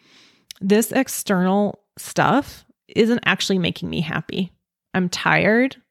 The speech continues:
I don't feel any better. And this is kind of just B S. I'm over this." And they start to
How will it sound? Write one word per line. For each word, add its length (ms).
I 60
don't 300
feel 220
any 160
better. 440
And 340
this 220
is 100
kind 200
of 100
just 240
B 220
S. 520
I'm 140
over 280
this." 420
And 360
they 200
start 380
to 260